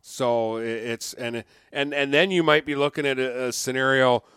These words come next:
where teams kind of down at the bottom, like North Branch and like Beach, might win this week and might get knocked out of the polls if we get these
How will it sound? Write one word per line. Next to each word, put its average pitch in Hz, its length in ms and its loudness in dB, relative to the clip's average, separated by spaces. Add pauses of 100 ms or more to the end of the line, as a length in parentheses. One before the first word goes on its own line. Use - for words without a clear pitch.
(160)
where 131 160 -2
teams 151 460 -2
kind 147 280 0
of 123 120 -4
down 135 320 2
at 127 160 -2
the 120 80 -4
bottom, 123 400 0 (200)
like 131 440 0
North 135 280 -2
Branch 127 400 -2
and 110 80 -8
like 113 400 -4
Beach, 139 460 -2 (800)
might 160 340 4
win 151 440 2
this 127 240 0
week 127 420 -2 (140)
and 139 160 -6
might 139 220 0
get 165 180 -10
knocked 135 300 -2
out 131 200 2
of 117 60 -8
the 113 80 -4
polls 139 760 0 (140)
if 165 280 4
we 143 120 0
get 135 240 0
these 127 200 -4